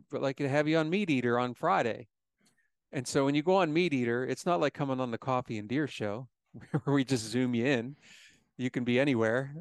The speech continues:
Uh, you have to go to the studio. And so, uh, unless you're our friend,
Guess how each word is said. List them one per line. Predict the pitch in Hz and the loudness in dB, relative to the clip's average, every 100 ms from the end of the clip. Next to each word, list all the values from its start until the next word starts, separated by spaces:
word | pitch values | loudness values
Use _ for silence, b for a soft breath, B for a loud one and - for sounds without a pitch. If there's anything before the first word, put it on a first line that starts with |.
| - | -6
Uh, | 135 123 123 123 | 0 0 0 -2
you | 147 | 0
have | 151 151 | 2 0
to | 139 | -2
go | 127 139 135 | 0 2 0
to | - - 135 127 | -4 -8 -8 -6
the | 123 | -8
studio. | - 151 127 82 67 - _ _ _ _ _ _ _ _ _ _ _ _ _ | -2 -2 -2 -4 -8 -16 _ _ _ _ _ _ _ _ _ _ _ _ _
And | - 117 110 | -4 -4 -4
so, | - 127 120 117 113 117 _ _ _ | -2 2 4 2 0 -4 _ _ _
uh, | 135 117 113 - - - | -6 -2 -2 -4 -8 -6
unless | 143 156 147 - | 0 2 2 2
you're | 131 120 - - _ | 2 2 0 -12 _
our | 143 120 | -2 0
friend, | - 127 117 | 0 -4 -2